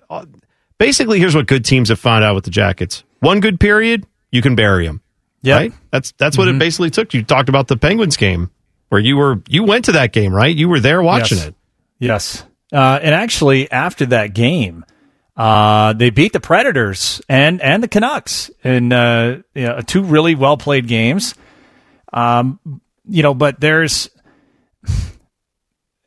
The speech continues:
Speaker 2: or, excuse me, that was, that was leading up to.
Speaker 1: Yeah,
Speaker 2: That's,
Speaker 1: yeah, yeah.
Speaker 2: that's, uh, my, my apologies there.
Speaker 1: No, you're
Speaker 2: No,
Speaker 1: good.
Speaker 2: they, uh, what I was saying is they went to the Ra-, they went to the Rangers and,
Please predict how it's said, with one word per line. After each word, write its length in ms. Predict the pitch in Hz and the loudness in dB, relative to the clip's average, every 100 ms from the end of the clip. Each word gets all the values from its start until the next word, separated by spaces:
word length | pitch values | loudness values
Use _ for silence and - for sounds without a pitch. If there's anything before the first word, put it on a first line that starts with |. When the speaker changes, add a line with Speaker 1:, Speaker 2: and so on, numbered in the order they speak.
| - | -10
Speaker 2:
or, 180 | - 160 | -2 -2
excuse 280 | 156 - 165 | 0 2 2
me, 60 | 139 | 4
that 80 | 139 | 2
was, 140 | 120 | 2
that 140 | 156 | 0
was 140 | 147 127 | 0 2
leading 260 | 151 127 | 0 0
up 200 | 147 156 - | -2 -2 -2
to. 120 | 127 | 0
Speaker 1:
Yeah, 100 | 110 | 2
Speaker 2:
That's, 200 | 135 131 | 2 2
Speaker 1:
yeah, 80 | 120 | 0
yeah. 140 | 113 98 | 0 0
Speaker 2:
that's, 120 | 90 | -2
uh, 180 | 101 110 | -4 0
my, 180 | 127 120 | 2 4
my 140 | 131 | 2
apologies 340 | 120 113 104 104 | 2 0 0 0
there. 120 | 101 | 0
Speaker 1:
No, 80 | 143 | 0
you're 140 | 147 | 0
Speaker 2:
No, 140 | 185 156 | 2 2
Speaker 1:
good. 80 | 160 | 2
Speaker 2:
they, 80 | 160 | 2
uh, 100 | 151 | 4
what 140 | 175 | 4
I 60 | 160 | 2
was 100 | - | 2
saying 180 | 196 | 0
is 40 | 147 | 2
they 100 | 151 | 0
went 300 | 139 240 240 | 2 0 0
to 120 | - | -2
the 100 | 151 | 0
Ra-, 200 | 143 135 | 2 0
they 140 | 123 127 | 2 0
went 280 | 135 240 220 | 2 0 0
to 60 | |
the 100 | 160 | -2
Rangers 540 | 147 143 139 120 123 - | 0 0 0 0 -2 -2
and, 360 | 135 123 123 | 0 2 0